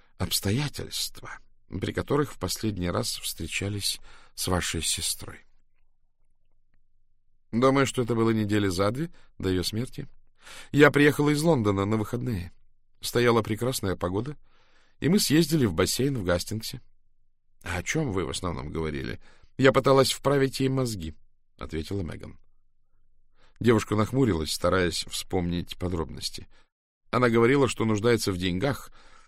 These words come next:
из-за того, что купила новую шляпку и два летних платья. Немножко говорила о Донне.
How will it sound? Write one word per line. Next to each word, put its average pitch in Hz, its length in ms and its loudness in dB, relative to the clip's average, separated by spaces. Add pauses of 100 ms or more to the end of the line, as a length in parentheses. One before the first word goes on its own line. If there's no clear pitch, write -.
из-за 113 280 4
того, 120 180 4
что 104 200 0
купила 104 360 2
новую 104 300 4
шляпку 107 400 0
и 110 60 4
два 101 140 4
летних 117 300 -2
платья. - 420 -6 (760)
Немножко 139 420 2
говорила 98 420 4
о 82 40 -2
Донне. 170 440 0